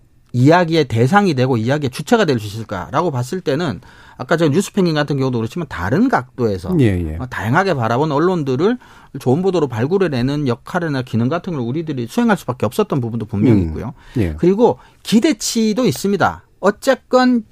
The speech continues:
Speaker 1: 큰 언론이고 잘하는 언론이고 자칭 일 등 신문, 이 등 신문이기 때문에 똑같이 나쁜 보도를 생산해냈을 때 묶여서 이렇게 가면서 좀 더 한마디 더 했을 수는 있습니다. 좀 더
Speaker 2: 예.
Speaker 1: 기대가 있으니까.
Speaker 2: 더 안 좋은 영향이 생길
Speaker 1: 네,
Speaker 2: 수가
Speaker 1: 네,
Speaker 2: 있기
Speaker 1: 네.
Speaker 2: 때문에.
Speaker 1: 그래서
Speaker 2: 네.
Speaker 1: 그런 거지, 뭐,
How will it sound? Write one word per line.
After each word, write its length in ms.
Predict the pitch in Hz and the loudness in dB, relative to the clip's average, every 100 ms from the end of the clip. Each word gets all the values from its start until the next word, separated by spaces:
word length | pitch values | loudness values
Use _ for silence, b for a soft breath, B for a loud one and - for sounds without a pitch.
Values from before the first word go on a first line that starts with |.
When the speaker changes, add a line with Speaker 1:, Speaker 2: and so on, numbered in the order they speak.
| - | -12
Speaker 1:
큰 240 | - 294 | -2 0
언론이고 460 | 285 269 180 127 165 | 2 2 2 0 -4
잘하는 360 | - 101 160 | -6 -2 0
언론이고 320 | 196 131 120 147 | 2 2 0 -4
자칭 500 | - 107 - - 226 | -8 -12 -6 0 0
일 80 | 180 | 0
등 160 | 214 | -4
신문, 260 | 190 165 127 | -2 -2 -2
이 60 | |
등 120 | 113 156 | -2 -4
신문이기 400 | 156 147 160 123 | -6 -6 -4 -4
때문에 580 | - 113 117 135 202 247 B B B B B - | -2 -2 0 0 0 -2 B B B B B 0
똑같이 580 | 262 - - 277 - 311 | 0 0 -6 -4 -2 0
나쁜 340 | 170 - 202 | 0 2 0
보도를 360 | 190 151 151 156 | 2 2 0 0
생산해냈을 680 | 190 185 156 120 92 - | -2 -2 -2 -2 -4 -8
때 280 | 95 147 107 87 | -6 -4 -4 -2
묶여서 520 | 123 127 269 285 233 | -4 -2 0 2 2
이렇게 440 | 170 - 165 143 - | 0 -2 0 0 0
가면서 400 | 147 165 147 131 | -2 0 0 0
좀 220 | 208 277 | 0 2
더 80 | 262 | 2
한마디 340 | 165 165 180 | 2 2 2
더 80 | 165 | 2
했을 240 | 180 269 | 2 2
수는 160 | 240 123 | -2 -2
있습니다. 300 | - 73 - | -6 -12 -6
좀 200 | 170 120 | 0 4
더 60 | 202 | 4
Speaker 2:
예. 40 | |
Speaker 1:
기대가 340 | - 196 156 | 4 2 2
있으니까. 400 | 90 - 101 - | 0 -4 -8 0
Speaker 2:
더 40 | 156 | 2
안 140 | 120 | 2
좋은 220 | 127 147 | 2 0
영향이 340 | 131 107 113 123 | -2 -2 -2 -2
생길 160 | 120 | 4
Speaker 1:
네, 120 | 151 156 | 4 6
Speaker 2:
수가 100 | 123 | 4
Speaker 1:
네, 140 | 117 | 4
Speaker 2:
있기 80 | 104 | 2
Speaker 1:
네. 140 | 101 90 | 0 -2
Speaker 2:
때문에. 140 | 85 | -4
Speaker 1:
그래서 240 | 151 175 220 | -4 -4 -2
Speaker 2:
네. 80 | |
Speaker 1:
그런 220 | 185 220 202 | 0 2 2
거지, 240 | 139 156 | 0 -2
뭐, 220 | 131 135 | 0 -2